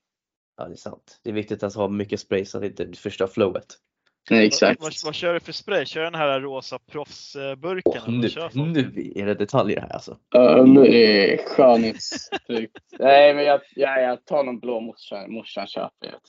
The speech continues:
Speaker 2: fan vad det är för något.
Speaker 3: <laughs> Morsan köper.
Speaker 1: Så
Speaker 3: Ja, det är så
Speaker 1: där, ja.
Speaker 3: bra, alltså, det är så
Speaker 2: Det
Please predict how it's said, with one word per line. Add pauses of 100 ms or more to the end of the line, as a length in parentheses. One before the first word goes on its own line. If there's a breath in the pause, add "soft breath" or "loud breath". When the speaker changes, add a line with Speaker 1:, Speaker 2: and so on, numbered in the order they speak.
(120)
Speaker 2:
fan
vad
det
är
för
något.
Speaker 3:
<laughs>
Morsan
köper.
Speaker 1:
Så (100)
Speaker 3:
Ja,
det
är
så
Speaker 1:
där,
ja.
Speaker 3:
bra,
alltså,
det
är
så
Speaker 2:
Det